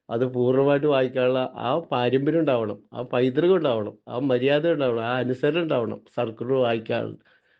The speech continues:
അത് നിഷേധിച്ച് മൂടി വെച്ചും കൊണ്ട് കുറച്ച് ആൾക്കാർ തീരുമാനിച്ചു കഴിഞ്ഞാൽ തീരുമാനമാവോ? ഇതാണ് ഈ നമ്മുടെ സഭയിലെ നേതൃത്വം വഹിക്കുന്ന ഓരോ സംഘടനകൾ. കുറച്ച് ആൾക്കാർ തീരുമാനിക്കുന്നു, അത് ശരി, അത് പാസ്സാക്കി.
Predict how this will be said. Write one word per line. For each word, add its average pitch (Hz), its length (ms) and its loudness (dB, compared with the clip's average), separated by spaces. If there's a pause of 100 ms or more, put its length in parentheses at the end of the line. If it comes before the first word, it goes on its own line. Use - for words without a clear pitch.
(200)
അത് 147 280 4
നിഷേധിച്ച് 147 380 0
മൂടി 151 280 2
വെച്ചും 147 320 0
കൊണ്ട് 147 300 -2 (240)
കുറച്ച് 135 280 0
ആൾക്കാർ 147 260 2
തീരുമാനിച്ചു 147 440 2
കഴിഞ്ഞാൽ 143 300 0
തീരുമാനമാവോ? 143 800 0 (840)
ഇതാണ് 147 340 4
ഈ 165 60 4
നമ്മുടെ 147 300 2
സഭയിലെ 143 600 0 (340)
നേതൃത്വം 139 440 2
വഹിക്കുന്ന 143 300 2
ഓരോ 139 200 2
സംഘടനകൾ. 131 440 0
കുറച്ച് 131 280 0
ആൾക്കാർ 180 260 4
തീരുമാനിക്കുന്നു, 143 580 2
അത് 123 180 -8
ശരി, 147 380 -2 (120)
അത് 123 100 -8
പാസ്സാക്കി. 123 560 0